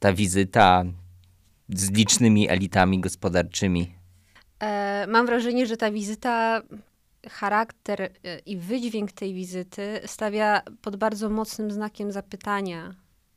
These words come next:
Speaker 2: e, przyszłość, e, de-riskingu. E, bo, em, rzeczywiście, tak jak, e, e, tak jak Paulina mówiła, e, Chińczycy stawiają na wpływanie, mam,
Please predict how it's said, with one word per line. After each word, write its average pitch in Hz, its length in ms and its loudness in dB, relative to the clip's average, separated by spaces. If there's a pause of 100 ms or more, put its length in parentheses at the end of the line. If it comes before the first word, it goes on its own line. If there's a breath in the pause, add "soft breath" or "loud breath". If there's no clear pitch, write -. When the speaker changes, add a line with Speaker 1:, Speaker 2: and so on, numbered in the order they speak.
(160)
Speaker 2:
e, 202 260 -16
przyszłość, - 640 -8
e, 226 40 -16 (520)
de-riskingu. 185 840 -8 (720 loud breath)
E, 190 460 -4
bo, 190 880 -2
em, 185 580 -8 (160)
rzeczywiście, 220 440 -10
tak 220 160 -12
jak, 220 220 -10
e, - 40 -8
e, 190 1120 -6
tak - 160 -16
jak 190 100 -14
Paulina 202 380 -6
mówiła, 196 600 -4 (240)
e, 175 360 -12
Chińczycy 220 600 -8
stawiają 214 800 -4
na 196 560 -4 (160)
wpływanie, 202 840 -8 (280)
mam, 214 180 -4